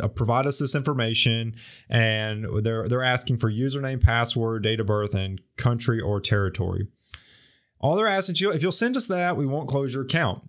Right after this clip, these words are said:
But read some of these sentences that I've underlined and read,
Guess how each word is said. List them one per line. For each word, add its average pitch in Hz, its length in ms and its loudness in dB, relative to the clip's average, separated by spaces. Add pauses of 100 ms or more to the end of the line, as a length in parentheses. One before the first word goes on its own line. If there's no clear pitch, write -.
(120)
But 131 140 -2
read 208 480 -2
some 190 240 -2
of 180 60 -4
these 160 200 2
sentences 120 500 0
that 113 120 0
I've 110 300 0
underlined 120 560 -2
and 95 180 -4
read, 90 380 -2